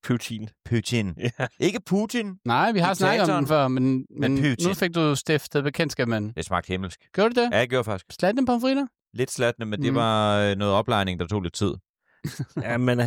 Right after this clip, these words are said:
Speaker 1: hvis, jeg har også været i Canada. Hvis man er heldig, så, så kan man ramme den, hvor pomfritterne er sprøde,
Speaker 2: Ja, hold da.
Speaker 1: sovsen er varm,
Speaker 2: Øj.
Speaker 1: og osten er smeltet.
Speaker 3: Osten?
Speaker 2: Ja, der
Speaker 1: Ja.
Speaker 2: er sådan nogle små stykker ost, der er plukket ned i. Det smager himmelsk.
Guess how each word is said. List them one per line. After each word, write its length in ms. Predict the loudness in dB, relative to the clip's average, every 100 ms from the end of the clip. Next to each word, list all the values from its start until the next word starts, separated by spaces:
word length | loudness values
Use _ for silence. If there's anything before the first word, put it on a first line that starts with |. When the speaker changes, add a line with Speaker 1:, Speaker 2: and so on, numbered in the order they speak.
| 0
Speaker 1:
hvis, 220 | -2 -2 -2
jeg 140 | 0
har 80 | 0
også 140 | 0
været 100 | 0 0
i 20 |
Canada. 340 | 0 -2 -4
Hvis 160 | -6 -6
man 100 | -2
er 40 |
heldig, 360 | 0 0 0 0
så, 280 | 2 2 0
så 160 | -2 -2
kan 140 | 0
man 140 | 0 0
ramme 200 | 0 -2 -4
den, 140 | -4
hvor 180 | -2 -4
pomfritterne 540 | -2 -4 0 0 2
er 100 | 0
sprøde, 500 | 0 0 0 2 0 0
Speaker 2:
Ja, 140 | -2 -2 -8
hold 160 | -6
da. 60 | -4
Speaker 1:
sovsen 440 | 0 2 0 0
er 40 | 0
varm, 320 | 2 2 2
Speaker 2:
Øj. 480 | 2 2 2 0 -2
Speaker 1:
og 160 | -2 0
osten 320 | 0 -2 -8
er 40 | -8
smeltet. 460 | -8 -10 -10 -12 -14 _ _
Speaker 3:
Osten? 460 | -2 -2 -4 -12 -12 _ -4
Speaker 2:
Ja, 40 |
der 80 | -2 -2
Speaker 1:
Ja. 40 |
Speaker 2:
er 60 | -6
sådan 80 | -6
nogle 100 | -12
små 220 | -8 -6
stykker 240 | -6 -6
ost, 220 | -6 -6 -6
der 60 |
er 40 | -4
plukket 320 | -4 -4 -4
ned 160 | -6 -6
i. 60 | -8
Det 120 | -10
smager 140 | -10 -8
himmelsk. 300 | -8 -12 -16